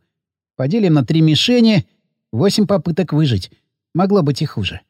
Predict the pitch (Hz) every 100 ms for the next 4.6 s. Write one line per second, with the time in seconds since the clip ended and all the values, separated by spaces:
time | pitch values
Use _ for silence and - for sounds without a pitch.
0 | _ _ _ _ - 180 214 190 180 190
1 | 156 160 170 165 196 139 143 156 147 143
2 | 143 143 110 73 - _ _ _ _ 117
3 | 113 196 247 - 160 214 208 202 196 196
4 | 208 - - 143 123